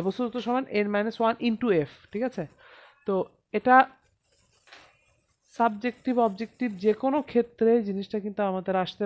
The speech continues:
পারে। So আমাদেরকে মাথায় রাখতে হবে যে, আম, এটা, আম, এই ধরনের প্রশ্নগুলো একটা সূত্রের মতো করে আমরা একটু মনে রাখতে পারি, যদি সূত্রে, যদি অবজেক্টিভে আমরা কাজে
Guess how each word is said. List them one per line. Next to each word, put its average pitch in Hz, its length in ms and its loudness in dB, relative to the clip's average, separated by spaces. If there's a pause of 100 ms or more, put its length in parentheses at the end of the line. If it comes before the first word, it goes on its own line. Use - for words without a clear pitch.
পারে। 220 200 4 (460)
So - 60 -6 (160)
আমাদেরকে 220 400 -2 (120)
মাথায় 220 300 -2
রাখতে 226 260 -6
হবে 233 240 -2
যে, 254 80 2 (200)
আম, 170 160 -2 (1400)
এটা, 240 200 6 (480)
আম, 180 220 6 (220)
এই 240 80 4 (140)
ধরনের 247 360 0
প্রশ্নগুলো 247 420 -4
একটা 233 160 -6 (100)
সূত্রের 269 460 2
মতো 254 200 2
করে 240 200 4
আমরা 220 160 0
একটু 233 200 -4
মনে 196 180 0
রাখতে 180 260 -4
পারি, 175 160 -2 (300)
যদি 185 200 -4
সূত্রে, 220 240 -4 (240)
যদি 190 200 0
অবজেক্টিভে 185 440 -4
আমরা 180 120 -4
কাজে 175 220 0